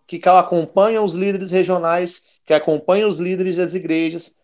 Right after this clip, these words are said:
que acompanham os líder-, que acompanham os jovens das igrejas. E assim a gente consegue apoiar ambos. A gente consegue apoiar em diversas áreas a cada um deles. Ah, tem uma igreja que tá passando por um momento difícil, eles queriam fazer um evangelismo.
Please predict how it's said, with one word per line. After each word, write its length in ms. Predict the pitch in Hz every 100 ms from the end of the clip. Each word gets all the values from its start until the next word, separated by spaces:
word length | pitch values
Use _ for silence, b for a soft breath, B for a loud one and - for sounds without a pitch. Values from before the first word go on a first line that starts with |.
| _
que 80 | 151
acompanham 560 | - 165 160 165 180
os 100 | 170
líder-, 360 | 156 170 175 196
que 140 | 175
acompanham 460 | 170 170 160 170 190
os 80 | 147
jovens 380 | 156 175 180
das 180 | 165 160
igrejas. 500 | 190 180 156 - _ _ _ _ -
E 140 | 165
assim 320 | 160 - 220
a 60 | 220
gente 300 | 190 202 -
consegue 880 | 202 190 - 165 180 208 151 120 _ _ _
apoiar 920 | 147 147 - 170 139 143 156 208 208 _ _ _ -
ambos. 500 | 170 143 113 - -
A 80 | -
gente 280 | 135 160 -
consegue 420 | 156 - 170 156
apoiar 480 | 165 165 147 151 165
em 60 |
diversas 680 | 185 180 156 254 311 339 185
áreas 300 | 185 180 156
a 60 | 151
cada 300 | 160 151 147
um 120 | 143
deles. 460 | 131 120 113 - _ _ _ -
Ah, 180 | 165 160
tem 160 | 190
uma 120 | 190
igreja 500 | 185 156 175 214 185
que 100 | 175
tá 140 | 160 170
passando 400 | 185 156 175 185
por 160 | 190
um 60 | 185
momento 320 | 185 175 185
difícil, 440 | - - 196 208 -
eles 120 | -
queriam 320 | - 170 190
fazer 240 | 202 185 190
um 80 |
evangelismo. 840 | 190 202 185 208 185 196 220 143